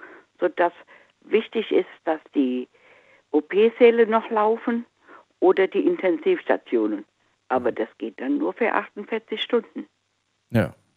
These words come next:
Speaker 1: Und das kann eng werden.
Speaker 2: Okay, danke dir für die Antwort, Martina. Bleib dran. Überleg dir eine
Speaker 1: Mhm.
Speaker 2: Frage, du bist gleich als nächstes dran. Und Andreas, ähm,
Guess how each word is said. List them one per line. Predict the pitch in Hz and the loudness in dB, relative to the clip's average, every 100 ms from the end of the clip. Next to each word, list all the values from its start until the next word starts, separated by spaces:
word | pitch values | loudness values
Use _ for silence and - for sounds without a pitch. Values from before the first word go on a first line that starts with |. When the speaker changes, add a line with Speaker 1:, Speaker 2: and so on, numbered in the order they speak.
| _ _ _ _ _ _ _ | _ _ _ _ _ _ _
Speaker 1:
Und | - - | -2 0
das | - 139 | 0 -2
kann | - 214 - | -2 -2 0
eng | 175 139 | 0 0
werden. | 101 98 - 113 - _ _ _ _ _ _ _ _ _ _ _ _ | -2 -8 -10 -12 -12 _ _ _ _ _ _ _ _ _ _ _ _
Speaker 2:
Okay, | 87 90 175 104 69 - | -8 0 2 2 -2 -8
danke | 104 117 139 | -4 -4 -2
dir | 151 196 - | 0 0 -2
für | - - 110 107 | -10 -2 2 2
die | 98 | 0
Antwort, | 67 87 110 135 | -4 -2 0 0
Martina. | 131 127 156 | 0 0 0
Bleib | 139 95 | 0 -2
dran. | - 95 127 196 - - | 0 0 2 0 -4 -8
Überleg | - 107 107 | -2 2 2
dir | 117 | 2
eine | 101 | 0
Speaker 1:
Mhm. | |
Speaker 2:
Frage, | - 101 123 | 2 2 2
du | 127 | 2
bist | 113 101 | -4 -4
gleich | 101 98 | -4 -4
als | 90 | -6
nächstes | 95 101 107 117 | -2 -2 -4 -8
dran. | 110 113 139 - | -2 0 0 -2
Und | 104 107 107 | 0 2 0
Andreas, | 104 104 165 101 69 - - - | -2 2 6 4 2 -8 -12 -8
ähm, | 90 90 90 87 | -6 -4 -4 -6